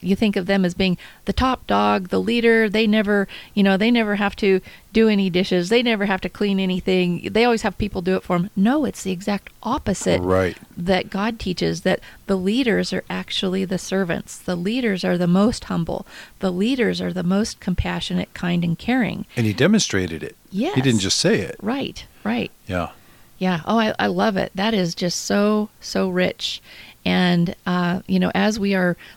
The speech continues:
Speaker 1: learning obedience more and more, uh, self-control, the fruits of the Holy Spirit, as we walk in it in this life, and, you know, it, you, you learn to obey. But the thing is, is,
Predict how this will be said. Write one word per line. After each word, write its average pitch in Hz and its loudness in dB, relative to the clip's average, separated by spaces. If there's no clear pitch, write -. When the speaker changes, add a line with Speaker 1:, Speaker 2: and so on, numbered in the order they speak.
Speaker 1:
learning 202 4
obedience 170 -4
more 196 2
and 180 2
more, 165 -2
uh, 170 -4
self-control, 180 -2
the 185 -6
fruits 254 -2
of 220 -8
the 208 -4
Holy 185 -4
Spirit, 170 -4
as 180 -6
we 185 -4
walk 180 -4
in 180 -2
it 165 -4
in 170 -4
this 170 -2
life, 175 -4
and, 175 0
you 196 0
know, 180 4
it, - 0
you, 208 0
you 190 -2
learn 233 4
to 208 -2
obey. 180 0
But 202 0
the 185 -6
thing 220 2
is, 220 2
is, 180 0